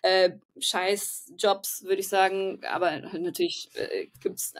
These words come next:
immer eine Würde im, im, in der Arbeit, aber im Scheißjob in, in dem Sinne von, von den Bedingungen, dass diese neuen Generationen halt nicht da reinfallen, weil das war halt auch immer eine Sache, zu, vor allem auch in, in den Kohlerevieren,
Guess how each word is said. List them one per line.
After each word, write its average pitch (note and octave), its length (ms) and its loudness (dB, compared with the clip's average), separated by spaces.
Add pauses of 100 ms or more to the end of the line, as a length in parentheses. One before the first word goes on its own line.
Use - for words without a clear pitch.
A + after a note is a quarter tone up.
(100)
immer G3+ 260 0
eine F#3+ 300 -2
Würde A3 340 6
im, G3+ 360 -4
im, F#3+ 400 -8
in F#3+ 120 -6
der F#3+ 180 0
Arbeit, A3 400 6
aber F#3+ 340 2
im F3+ 140 -6
Scheißjob F#3+ 460 -2
in, F#3 220 -6
in F3 180 -2
dem F3 120 0
Sinne F3+ 200 2
von, F3 300 -2 (280)
von F#3 160 -8
den F#3 140 -4
Bedingungen, A3+ 680 2 (260)
dass - 300 -2
diese G#3 260 2
neuen G3+ 240 8
Generationen F#3+ 580 2
halt F3+ 200 -2
nicht G3 260 -4
da F#3 120 2
reinfallen, E3 520 -2
weil F3+ 120 -4
das G3 260 -2
war G#3+ 160 2
halt G#3+ 200 -2
auch G3 120 -10
immer A#3+ 220 -2
eine G#3 200 0
Sache, F#3 320 0
zu, - 140 -6 (180)
vor E3+ 140 -4
allem F#3+ 180 2
auch F#3 120 -8
in, F3+ 180 -6
in F3 160 -10
den F3 120 -6
Kohlerevieren, A3+ 800 2